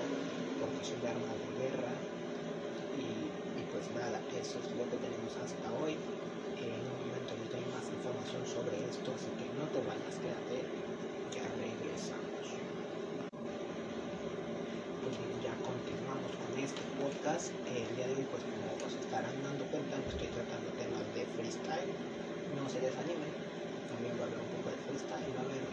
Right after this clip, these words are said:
rap, va a haber de todo tipo de temas de rap en este podcast. Eh,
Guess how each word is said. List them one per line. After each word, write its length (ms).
rap, 140
va 80
a 80
haber 160
de 160
todo 120
tipo 160
de 160
temas 320
de 160
rap 160
en 80
este 240
podcast. 480
Eh, 320